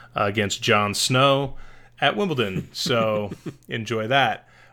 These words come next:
Also, the un-, unauthorized Bash Brothers Experience. This is a thirty-minute music video that the Lonely <laughs> Island put together about Mark McGwire and Jose Canseco in the eighties.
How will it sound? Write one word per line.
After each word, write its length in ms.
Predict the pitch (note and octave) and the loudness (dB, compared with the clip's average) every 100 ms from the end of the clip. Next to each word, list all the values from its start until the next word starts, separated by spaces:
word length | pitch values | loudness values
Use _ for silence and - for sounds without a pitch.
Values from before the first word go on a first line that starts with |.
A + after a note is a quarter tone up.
| _ | _
Also, 720 | C#3 C3+ C3+ D#3 C3+ C#3 C#3 C3+ - - _ _ _ _ - | 2 4 4 4 4 2 -2 -10 -20 -20 _ _ _ _ -10
the 220 | B2 - | -8 -4
un-, 320 | C#3 E3 E3+ - | 2 4 4 2
unauthorized 800 | D3 E3 C#3+ C#3 B2+ A#2+ A#2+ - | 2 4 4 4 4 4 4 0
Bash 320 | - A#2+ A#2 - | 2 2 2 -2
Brothers 300 | A2+ G#2+ G2 | -2 -4 -6
Experience. 640 | - A2+ G#2 F#2+ F2+ - | -6 -4 -6 -6 -10 -12
This 260 | A2 B2 F#3 | -4 -2 0
is 160 | D#3 | 0
a 140 | C3 A2+ | 0 0
thirty-minute 640 | - C#3 E3+ F#3 E3+ E3 | 0 2 2 2 0 -2
music 380 | B2+ B2 A#2+ A2+ | -2 -2 -2 -4
video 400 | A2+ G2+ G2 G2+ | -4 -4 -2 -4
that 140 | G2+ G2 | -6 -8
the 80 | |
Lonely 400 | G2+ A2 B2 C3 | -4 -4 0 2
<laughs> 20 | B2 | 4
Island 560 | C3 C3 C3 D#3+ C3+ | 4 4 2 0 0
put 160 | D3 C#3+ | 0 0
together 560 | C#3 B2+ B2 A#2+ A#2 - - - | 2 2 4 2 0 -4 -16 -4
about 520 | B2+ G#2+ A#2 A2 G2+ | -2 2 4 2 0
Mark 240 | A2 B2+ C3+ | 0 2 2
McGwire 480 | C#3 B2+ C3 C3 B2 | 0 2 4 4 2
and 140 | A2+ | 0
Jose 380 | - A#2+ A#2+ B2+ | 0 0 4 4
Canseco 880 | C3+ B2+ - C3 C3+ A#2+ A2+ A2 A2+ - | 2 0 2 2 4 2 2 0 -4 -6
in 140 | A2+ | -6
the 180 | G#2+ A2 | -4 -4
eighties. 480 | G#2+ G2+ F#2+ F#2 | -4 -4 -8 -8